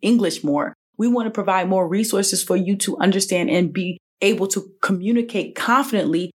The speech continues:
to your peers." These are the type of supports having supports from families is imperative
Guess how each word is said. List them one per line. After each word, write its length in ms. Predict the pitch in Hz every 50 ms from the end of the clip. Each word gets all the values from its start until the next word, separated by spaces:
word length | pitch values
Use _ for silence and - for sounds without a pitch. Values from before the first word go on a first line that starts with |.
| _ _ -
to 120 | - - 226
your 220 | 208 220 226 220
peers." 560 | 220 - 269 269 262 190 156 - - - - _ _ _ _ -
These 420 | 165 165 156 208 247 285 302 277
are 80 | 285 254
the 140 | - 196 190
type 260 | - - 185 185 -
of 80 | 170 165
supports 520 | - 160 - - - 202 185 - - - - _ _ _ _ _ _ _ -
having 420 | - - 226 254 262 311 311 294
supports 400 | - 269 - - - 214 214 -
from 140 | - 185 170
families 520 | - - 190 196 202 208 185 170 165 165
is 200 | - - 180 -
imperative 920 | - 190 175 180 - - - - 226 240 262 277 269 233 196 165 160 160 -